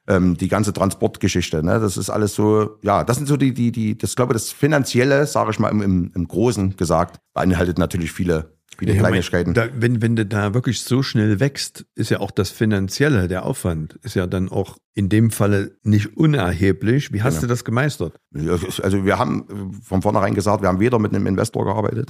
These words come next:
Speaker 2: Mhm.
Speaker 1: noch mit einem Kredit. Also wir haben alles aus eigener Kraft geschafft.
Speaker 2: Was seid ihr, eine G M B H oder seid
Speaker 1: Nee,
Speaker 2: ihr
Speaker 1: nee, es ist ein,
Speaker 2: Einzel-,
Speaker 1: ein, Einzelunternehmen. Wir,
Speaker 2: Einzelunternehmen?
Speaker 1: äh, jetzt ab
Speaker 2: Auf deinen Namen?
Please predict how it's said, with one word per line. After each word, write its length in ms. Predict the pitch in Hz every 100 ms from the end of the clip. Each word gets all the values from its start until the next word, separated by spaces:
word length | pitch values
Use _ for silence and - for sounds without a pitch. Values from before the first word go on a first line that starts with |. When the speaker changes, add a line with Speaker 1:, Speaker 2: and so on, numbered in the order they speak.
| -
Speaker 2:
Mhm. 340 | 101 95 98
Speaker 1:
noch 160 | 104 110
mit 160 | 113 110
einem 140 | 107
Kredit. 360 | - 98 - - _
Also 160 | 92 85
wir 80 |
haben 80 | 92
alles 220 | - 117 104
aus 120 | 90
eigener 240 | 104 104
Kraft 260 | 80 - -
geschafft. 320 | - - -
Speaker 2:
Was 160 | - 107
seid 140 | 127
ihr, 40 | 123
eine 100 | 117
G 100 | 107
M 120 | 107
B 100 | 104 98
H 200 | 135 160
oder 160 | 117
seid 100 | 104
Speaker 1:
Nee, 40 | 127
Speaker 2:
ihr 40 |
Speaker 1:
nee, 80 | 120
es 100 | 92
ist 20 |
ein, 60 | 117
Speaker 2:
Einzel-, 160 | 92 101
Speaker 1:
ein, 160 | 101
Einzelunternehmen. 560 | 101 107 131 101 107 107
Wir, 60 |
Speaker 2:
Einzelunternehmen? 340 | 131 120 120 117
Speaker 1:
äh, 40 |
jetzt 280 | 117 - -
ab 80 | 120
Speaker 2:
Auf 100 | -
deinen 240 | 131 135
Namen? 300 | 123 101 87